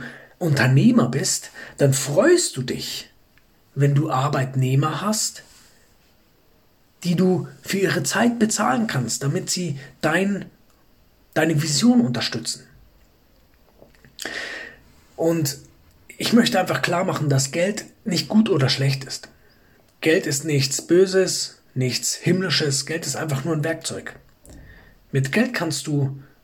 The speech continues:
viele gute Dinge machen. Zum Beispiel, wenn du eh ein, oder wenn du einen Menschen kennst, der eh super nett, freundlich und tolerant ist, dann wird er mit diesem Geld noch viel freundlicher werden, weil er wird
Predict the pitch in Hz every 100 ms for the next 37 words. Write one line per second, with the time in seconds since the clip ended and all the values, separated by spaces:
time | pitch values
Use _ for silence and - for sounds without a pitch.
0 | _ - 220 226 240 - 170 131 120 107
1 | - 131 - _ - 147 156 - 170 147
2 | 160 160 156 135 - - - - _ 208
3 | 233 - 160 147 135 - - _ _ _
4 | 175 156 190 214 202 170 170 220 220 202
5 | 190 160 - 175 208 214 180 208 214 170
6 | 147 156 156 - - - 170 175 175 139
7 | 135 135 131 139 135 147 185 123 - 131
8 | 139 175 156 139 151 151 143 156 185 -
9 | - - - 165 135 180 214 202 135 131
10 | 127 123 131 131 131 131 135